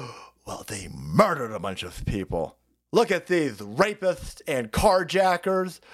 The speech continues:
Rudy Giuliani over there beat up an old Asian person, robbed him and killed him.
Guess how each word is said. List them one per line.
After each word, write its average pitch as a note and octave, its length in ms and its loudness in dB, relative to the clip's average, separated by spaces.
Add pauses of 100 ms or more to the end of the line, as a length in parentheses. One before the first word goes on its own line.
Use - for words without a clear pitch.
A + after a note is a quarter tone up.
(220)
Rudy A3+ 340 8
Giuliani G#3 560 4
over F#3 320 4
there E3+ 220 6
beat A3+ 240 2
up G#3 180 4
an F3+ 80 0
old F#3+ 220 2
Asian F3+ 340 -2
person, C3 640 0
robbed C3 480 2
him G2 120 -6
and F#2 120 -12
killed B2 320 4
him. E2 200 -10